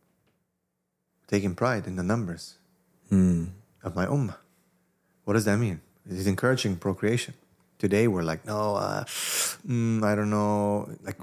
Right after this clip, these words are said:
Speaker 1: come on, let's be honest, bro. Everyone is wa-, worried about having children. Condoms, contraceptives, so many things. People are just, okay, sex is for enjoyment, no doubt, and desire. But it's also what you said. And most people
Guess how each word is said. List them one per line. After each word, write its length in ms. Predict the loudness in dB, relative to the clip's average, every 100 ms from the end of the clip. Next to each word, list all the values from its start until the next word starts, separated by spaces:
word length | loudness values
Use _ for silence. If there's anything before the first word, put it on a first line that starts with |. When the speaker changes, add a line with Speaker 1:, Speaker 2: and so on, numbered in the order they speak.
| -8
Speaker 1:
come 120 | 0
on, 80 | 0
let's 140 | 0 0
be 80 |
honest, 280 | 0 -2 -6
bro. 180 | -12 -14 -16 _
Everyone 400 | 0 0 -2 -8 -18 _
is 260 | -4 -4 -4
wa-, 360 | -2 0 0 -2
worried 800 | -4 2 4 4 4 0 -4 -8 -18 _ -6
about 280 | -2 -2
having 240 | -2 -6 -8
children. 320 | -6 -8 -8 _ _ -20 -20 -20 -20 _
Condoms, 680 | -2 0 0 0 -2 -4 -6
contraceptives, 880 | -6 -4 -2 0 0 -4 -4 -4 -2
so 300 | 0 0 0
many 200 | -2 -6
things. 280 | -10 -12 -8
People 260 | -6 -6
are 40 | -6
just, 240 | -8 -8
okay, 260 | -6 -4 -4
sex 300 | -2 -2 -2
is 120 | -4
for 140 | -4
enjoyment, 360 | -4 -2 -4 -4
no 80 | -4
doubt, 380 | -2 -4 -4 -16 _ _
and 100 | -18 -18 -10
desire. 380 | 0 2 2 -2 -16 _ _ _ _ _ _ _ _
But 120 | -2 0
it's 120 | 2
also 240 | 2 0
what 160 | -6 -6
you 60 | -4
said. 240 | -4 -4 -6
And 120 | -4
most 400 | 2 4 4 2
people 480 | 0 0 -2 -6 -8